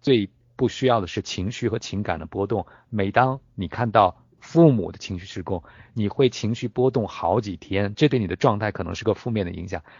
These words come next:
这会不会是因为你的父母确实很关心你的健康状态，所以对他们来讲，这可以接受吗？特别是你的妈妈经常给你转养生的信息，我知道它里面转的很多，应该都是和情绪啊与身体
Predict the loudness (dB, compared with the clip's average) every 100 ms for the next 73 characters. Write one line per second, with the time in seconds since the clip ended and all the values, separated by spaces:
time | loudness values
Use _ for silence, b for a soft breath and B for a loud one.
0 | b -4 -4 0 0 0 -2 2 2 0
1 | b b 2 4 4 0 0 -2 0 -2
2 | -2 0 0 0 -4 -4 -6 -6 -6 -8
3 | -8 -10 -14 -12 -6 -2 0 0 2 0
4 | -4 b b b -2 -2 -2 0 0 2
5 | 2 2 -2 _ -6 -2 0 0 -2 -2
6 | 0 0 0 -2 -4 -4 -4 -4 -4 -8
7 | -4 -4 -2 -4 -4 -4 -4 -2 -6 -4
8 | -2 -2 b b -10 -2 -2 -2 -4 -4
9 | -2 -2 -2 -8 -4 2 2 b b -4
10 | 0 0 0 -2 -8 -8 -8 -6 -10 -4
11 | 0 0 0 -10 -6 -4 -4 -12